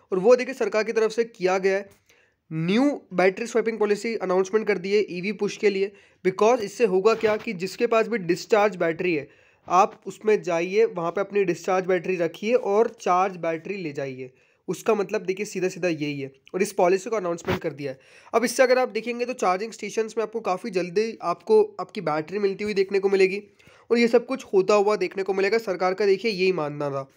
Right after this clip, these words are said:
देखिए सरकार को पता है कि क्लीन एनर्जी के ऊपर काफ़ी कुछ फोकस करना पड़ेगा, इसलिए देखिए जो दो हज़ार तीस तक का मिशन है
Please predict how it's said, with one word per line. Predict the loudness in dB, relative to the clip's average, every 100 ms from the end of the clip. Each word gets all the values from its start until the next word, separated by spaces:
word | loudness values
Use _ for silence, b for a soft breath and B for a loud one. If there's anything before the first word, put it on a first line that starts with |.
| B B B B
देखिए | -2 2
सरकार | 2 2 0
को | -2
पता | -6 -4
है | -4
कि | -6
क्लीन | -6 2
एनर्जी | 2 2 -6
के |
ऊपर | -4 -2
काफ़ी | 0 -2 -4
कुछ | -8 -8
फोकस | -4 0 0 0
करना | -2 -2
पड़ेगा, | 0 2 2
इसलिए | 0 0 -2
देखिए | -2 0
जो | 2
दो | 6 6
हज़ार | 4
तीस | 0 -10 -8
तक | -2
का | 0
मिशन | 0 0
है | -2